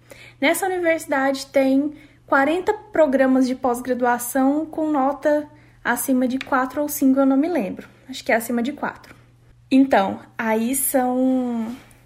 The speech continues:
é feito primeiramente uma etapa de seleção do programa. Então, se tem cinco pessoas querendo a bolsa e só tem uma bolsa disponível, é feita uma seleção, ver quem que já tem a nota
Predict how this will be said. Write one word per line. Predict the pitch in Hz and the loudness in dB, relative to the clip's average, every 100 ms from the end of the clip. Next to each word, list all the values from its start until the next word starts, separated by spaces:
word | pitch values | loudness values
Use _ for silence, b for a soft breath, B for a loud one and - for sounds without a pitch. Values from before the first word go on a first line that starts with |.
| _ _ _ _ | _ _ _ _
é | 247 | -6
feito | - 233 226 | -2 -4 -4
primeiramente | 302 311 320 302 285 247 277 285 - | -6 -4 -2 0 0 0 0 -2 -6
uma | 277 269 277 | 0 2 2
etapa | 294 - 247 247 269 | -2 -6 -6 -4 -2
de | 262 | -2
seleção | 269 277 262 269 - 240 262 302 | -2 -2 -2 -2 -4 -2 -2 -2
do | 277 | -4
programa. | 277 403 381 240 214 - - b b _ | -2 -2 0 -2 -4 -8 -16 b b _
Então, | 269 269 | 0 0
se | 320 | -2
tem | 285 262 220 | -4 -4 -4
cinco | 220 311 392 | -6 -8 -4
pessoas | 415 403 349 330 | -4 -2 -4 -4
querendo | - 311 294 285 | 0 0 2 0
a | 302 | -2
bolsa | 240 190 220 - b b b b | -2 -6 -10 -18 b b b b
e | 262 | -4
só | 233 | -2
tem | 226 311 | -2 -4
uma | 403 320 | -2 -2
bolsa | 233 226 233 | -2 -6 -8
disponível, | 220 - 208 220 285 294 214 208 B B B - | -14 -8 -4 -2 0 -2 -4 -6 B B B -6
é | 240 | -6
feita | 247 - 240 240 | -4 -2 -2 -2
uma | 262 254 | -2 -2
seleção, | - 254 240 247 - 262 269 269 | -4 -4 -4 -6 -2 0 0 0
ver | 247 262 | -2 -4
quem | 269 254 | -4 -4
que | 269 - 240 | -4 -10 -4
já | 247 | -4
tem | 240 233 220 | -4 -6 -8
a | |
nota | 220 196 202 196 | -8 -8 -8 -12